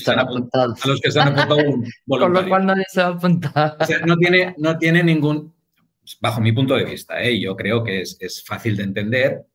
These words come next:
Speaker 1: y a lo mejor seguramente habrá quien, quien pueda re-, revocármelo, pero, pero no tiene ningún sentido. Otra cosa es que, que se le pueda dar utilidad a un registro voluntario, que no tengo ninguna duda también.
Speaker 2: Ujú.
Speaker 1: Pero, eh, un registro obligatorio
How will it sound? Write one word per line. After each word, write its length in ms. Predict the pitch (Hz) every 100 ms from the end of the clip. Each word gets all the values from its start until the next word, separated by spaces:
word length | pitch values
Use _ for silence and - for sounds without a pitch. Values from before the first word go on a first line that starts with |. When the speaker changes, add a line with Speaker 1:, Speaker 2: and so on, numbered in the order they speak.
| _ _ _
Speaker 1:
y 100 | -
a 100 | -
lo 100 | -
mejor 300 | _ 101 95
seguramente 480 | - 95 101 98 113
habrá 200 | 110 107
quien, 320 | 117 110 110
quien 380 | - 90 87 -
pueda 220 | 98 95
re-, 240 | 101 104 107 101
revocármelo, 540 | 101 98 80 76 76 87
pero, 280 | - 82 _ _ _ _ _ -
pero 240 | 92 98
no 160 | 101 104
tiene 180 | 104 104
ningún 240 | 98 85
sentido. 440 | - - - - _ -
Otra 180 | 156 269
cosa 200 | 240 220
es 80 | 208
que, 260 | 202 185 - _ _ _ _
que 80 | -
se 140 | 143 147
le 80 |
pueda 180 | 170 220
dar 160 | 165 170
utilidad 640 | - - 117 95 104 85
a 40 | 85
un 80 | -
registro 400 | - 82 - 78
voluntario, 480 | 78 - 73 - _ _ _ _ _ _
que 100 | 117
no 100 | 117
tengo 200 | 156 156
ninguna 380 | 151 143 151 139
duda 260 | 143 101 -
también. 320 | - - _ _ _ _ _ _ _ -
Speaker 2:
Ujú. 220 | 120 123
Speaker 1:
Pero, 520 | 120 127 185 190 - _ _ _
eh, 640 | 120 113 110 107 101 98 98 - _ _ _
un 140 | 151 160
registro 380 | - 143 - 123
obligatorio 720 | 117 107 113 143 104 117 -